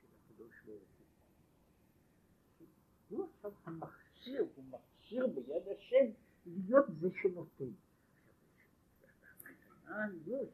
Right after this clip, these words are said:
גם מצד עצמה, גם מצד המקבל, היא, היא המתנה שהנותן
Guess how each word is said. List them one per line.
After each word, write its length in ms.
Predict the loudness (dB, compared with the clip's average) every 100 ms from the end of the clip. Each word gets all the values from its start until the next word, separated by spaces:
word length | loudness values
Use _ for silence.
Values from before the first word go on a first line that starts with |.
| -14 10
גם 180 | 12 12
מצד 400 | 12 4 -4 -4
עצמה, 360 | -10 -18 -10 -10
גם 180 | -8 -10
מצד 420 | -12 -20 -20 -20 -20
המקבל, 640 | -14 -10 -4 0 2 0 -6 -18 -20 -20 -20
היא, 120 | -18 -18 -20 -16
היא 120 | -16
המתנה 580 | -14 -18 -20 -20 -20 -20 -20 -20 -20 -16 -16 -16 -20 -20 -10
שהנותן 580 | -8 -8 -12 -8 -6